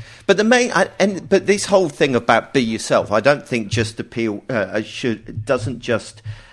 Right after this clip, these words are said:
it's not just about what you wear. I think it's just generally about how you handle yourself in the meeting and, and how you talk and how you behave. I think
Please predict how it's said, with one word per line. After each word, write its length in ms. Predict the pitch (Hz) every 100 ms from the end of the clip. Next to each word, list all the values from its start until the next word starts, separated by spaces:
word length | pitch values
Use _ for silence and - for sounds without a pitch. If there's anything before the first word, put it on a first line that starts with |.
| _ _ _ _ _ _ _ _ _ _ _
it's 160 | 156 139
not 180 | 180 131
just 160 | 113
about 200 | 131 120
what 120 | 120
you 100 | 120
wear. 360 | 117 160 131 95
I 80 | 92
think 240 | 123 107
it's 220 | 113 110 -
just 320 | - 117 -
generally 380 | 120 113 107 107
about 240 | 104 87
how 100 | 113
you 160 | 110 92
handle 400 | 120 147 123 92
yourself 460 | 82 - 90 -
in 80 | 92
the 60 | 101
meeting 500 | 110 123 - 85 87
and, 300 | 92 87 87
and 280 | 107 98 98
how 160 | 85 107
you 220 | 92 -
talk 380 | - 123 113 -
and 100 | 85
how 80 | 104
you 220 | 95 95
behave. 600 | 113 104 110 78 50 -
I 120 | 95 104
think 320 | 123 113